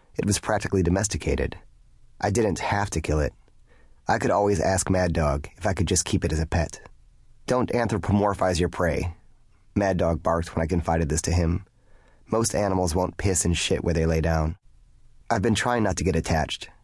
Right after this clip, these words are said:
I told him. "That's why I haven't given it a name." "I have," Katie blurted. "I named it Betty. B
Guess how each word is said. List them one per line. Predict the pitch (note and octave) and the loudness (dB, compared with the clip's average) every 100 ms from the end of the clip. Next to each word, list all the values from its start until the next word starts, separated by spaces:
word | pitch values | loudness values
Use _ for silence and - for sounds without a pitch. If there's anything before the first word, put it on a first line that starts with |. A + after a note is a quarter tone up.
| _ - - - | _ -20 -12 -6
I | E2 | -2
told | F2+ E2 | 0 0
him. | E2+ F2+ E2+ - _ _ _ - | 0 0 -4 -12 _ _ _ -6
"That's | - G#2+ | -2 0
why | G2 F#2+ | 0 2
I | |
haven't | F2+ F2 F2+ F2 | 2 2 0 0
given | G#2 F2+ | 0 2
it | D#2+ - | 0 0
a | |
name." | D#2+ D2 D2 D2 - - - - - - - - - - - - | 0 0 -2 -4 -10 -20 -20 -20 -20 -20 -20 -20 -20 -20 -10 -2
"I | B2+ | 2
have," | D3+ G2 E2+ E2 - - _ - - _ - - | 4 4 2 0 -6 -20 _ -20 -20 _ -20 -12
Katie | - F#2+ E2+ | -2 0 2
blurted. | E2 E2+ E2+ F2 F2 - _ - - - - - - | 2 2 2 0 -4 -16 _ -20 -20 -20 -20 -14 -2
"I | A#2 | 0
named | A#2 A2 | 2 2
it | - | 2
Betty. | A2+ G#2 D#2+ E2 - - - - - | 0 2 0 -2 -10 -20 -20 -12 0
B | B2+ B2+ - | 2 2 0